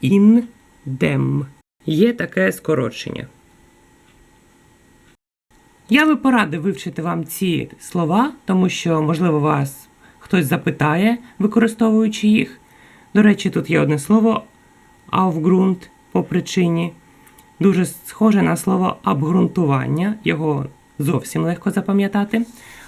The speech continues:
А тепер переходимо до наступної частини, наприклад, якщо у нас є ім'я людини. Наприклад, дом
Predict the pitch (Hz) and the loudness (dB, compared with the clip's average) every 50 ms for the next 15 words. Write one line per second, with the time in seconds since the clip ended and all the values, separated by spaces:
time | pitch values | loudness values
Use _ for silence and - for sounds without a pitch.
0 | - - - 240 240 240 233 240 269 262 - - 220 214 208 - - 208 - 185 | -12 -6 -2 -2 0 0 0 0 0 -2 0 0 0 -2 0 0 0 0 2 2
1 | 185 180 175 143 185 180 180 180 180 - 208 208 196 185 180 175 - 202 196 196 | 2 2 0 2 2 2 0 2 2 0 2 2 2 2 2 2 0 -2 -2 0
2 | - 254 262 240 202 180 165 165 - 196 208 208 - 202 185 180 - - - - | 2 2 4 4 4 4 2 0 0 0 0 2 2 0 0 -2 -4 -10 -20 -20
3 | - - - - _ - 165 175 175 - - - 226 233 240 - - 185 175 175 | -20 -20 -20 -20 _ -4 -2 -2 -2 -4 -6 -2 -2 -2 -2 -2 -4 -4 -2 -2
4 | 185 202 202 - - - 151 170 180 185 185 - - - _ - 190 190 196 185 | -2 -2 -4 -6 -8 -4 -2 0 0 0 -2 -4 -8 -12 _ -4 0 2 2 2
5 | 147 151 175 139 127 - - 147 147 147 135 - 147 135 127 123 - - - - | 2 0 0 -2 -4 -6 -6 -6 -4 -4 -4 -2 -2 -2 -2 -4 -8 -10 -12 -18
6 | - - - _ - 214 214 214 233 269 269 269 233 220 208 151 139 135 190 190 | -20 -20 -12 _ 2 2 2 4 2 0 0 0 0 0 0 0 -2 0 0 2
7 | 202 208 208 208 | 4 4 4 4